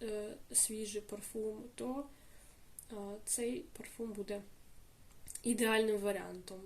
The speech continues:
Да, і не знаю, я особливо завжди хочу мати його в колекції. <laughs> Та, просто, ну, не, не уявляю, да, св-, свою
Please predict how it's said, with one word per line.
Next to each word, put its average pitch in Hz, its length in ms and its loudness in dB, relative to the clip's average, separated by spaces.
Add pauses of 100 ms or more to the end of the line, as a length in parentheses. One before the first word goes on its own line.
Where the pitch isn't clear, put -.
Да, 202 160 -6 (300)
і 202 40 -8 (1800)
не 226 100 0
знаю, 180 360 0
я 226 240 0
особливо 208 760 2
завжди 180 460 -4
хочу 190 260 -4
мати 208 320 -2
його 190 200 -2
в - 380 -6
колекції. 208 720 10
<laughs> - 140 2
Та, 240 100 2
просто, 214 640 2
ну, 208 180 4
не, 214 200 8
не 262 440 8
уявляю, 202 560 6 (180)
да, 190 100 0
св-, 202 540 0
свою 202 440 -2